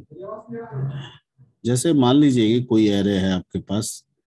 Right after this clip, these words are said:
ठीक है, दस का, बीस का, जितना का भी array लेना है ले लीजिए। ठीक है, मान लीजिए वन है, टू है, थ्री है,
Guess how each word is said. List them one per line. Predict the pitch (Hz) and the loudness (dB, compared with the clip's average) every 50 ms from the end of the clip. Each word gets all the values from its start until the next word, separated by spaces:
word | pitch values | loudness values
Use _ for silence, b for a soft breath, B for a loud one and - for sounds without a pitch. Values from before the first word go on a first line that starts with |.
| _ - | _ -12
ठीक | - 107 120 | -10 -6 -6
है, | 110 95 90 | -6 -4 -4
दस | 98 95 101 - | -4 -6 -6 -6
का, | - 113 110 | -4 -4 -2
बीस | 101 101 95 92 - | -2 -2 -4 -4 -4
का, | - 123 117 | -4 -4 -4
जितना | 113 104 98 - 143 127 | -2 -4 -4 -4 -4 -4
का | 123 131 117 | -4 -4 -2
भी | 120 117 110 104 | -2 0 0 0
array | 101 92 98 98 | -2 -2 -2 -2
लेना | 92 95 92 87 92 95 | -2 -2 -2 -2 -2 -2
है | 101 127 | -2 -2
ले | 139 127 101 | -2 -2 -2
लीजिए। | 87 80 82 80 78 82 87 92 - _ _ _ _ _ _ _ _ _ _ _ _ _ _ _ _ _ _ _ _ _ 143 156 _ _ 233 233 240 240 240 _ _ _ _ _ _ _ _ _ _ _ _ _ _ _ _ _ _ _ _ - 185 180 - 415 392 185 - - - - _ _ _ 151 147 - _ _ - | -4 -4 -8 -10 -12 -12 -14 -14 -16 _ _ _ _ _ _ _ _ _ _ _ _ _ _ _ _ _ _ _ _ _ -20 -20 _ _ -20 -18 -18 -18 -20 _ _ _ _ _ _ _ _ _ _ _ _ _ _ _ _ _ _ _ _ -20 -20 -20 -20 -20 -20 -20 -20 -20 -20 -20 _ _ _ -20 -20 -20 _ _ -6
ठीक | - 190 - - | -6 -6 -4 -6
है, | 107 82 - - _ _ _ _ - - 196 196 - - - 110 | -8 -8 -8 -12 _ _ _ _ -20 -20 -18 -18 -20 -16 -8 -4
मान | 107 110 | -2 0
लीजिए | 110 120 120 123 120 | 0 0 0 0 0
वन | 107 101 101 104 104 101 | 0 0 0 0 0 0
है, | 104 104 107 117 123 - - - _ _ _ _ _ _ _ _ _ _ - | 0 -2 -2 -2 -4 -6 -8 -14 _ _ _ _ _ _ _ _ _ _ -2
टू | 98 98 101 95 | -2 0 0 0
है, | 98 95 95 101 123 123 - _ _ _ _ _ _ _ _ _ - - - - - - - - - | -2 -2 -2 -2 -2 -4 -6 _ _ _ _ _ _ _ _ _ -20 -20 -20 -20 -20 -20 -20 -16 -8
थ्री | - 98 95 101 104 98 | -4 -2 0 0 2 0
है, | 92 92 92 104 | 0 0 0 -2